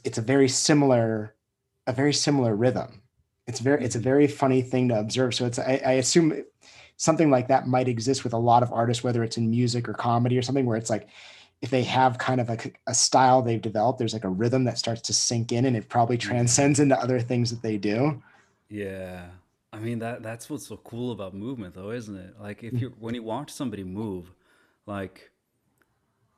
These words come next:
Speaker 2: from, from a more fitnessy perspective, you know, you watch somebody move and you f-, you feel like you are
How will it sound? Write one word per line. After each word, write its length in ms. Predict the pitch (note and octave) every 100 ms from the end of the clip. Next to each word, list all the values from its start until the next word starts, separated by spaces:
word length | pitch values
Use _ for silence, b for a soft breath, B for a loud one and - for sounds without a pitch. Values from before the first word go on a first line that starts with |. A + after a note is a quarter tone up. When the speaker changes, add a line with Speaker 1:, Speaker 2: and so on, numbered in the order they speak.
| _ _ _
Speaker 2:
from, 340 | - C#3 C#3
from 260 | C#3 C#3 C3
a 40 |
more 300 | C3 C3+ E3
fitnessy 520 | - - C#3 D3 A#2+ A2
perspective, 800 | G2 - G#2+ G2+ - F#2+ G2 _ G#2
you 100 | G2+
know, 220 | F#2+ G#2
you 160 | G#2+
watch 240 | A2 A#2 B2
somebody 340 | - A#2 G#2+
move 300 | G2 F#2 F#2+
and 120 | F#2+
you 80 | F#2+
f-, 180 | F#2 _
you 160 | G#2+ G#2
feel 220 | - A#2+
like 260 | A#2 G#2 G#2
you 120 | G2+
are 260 | F#2+ F#2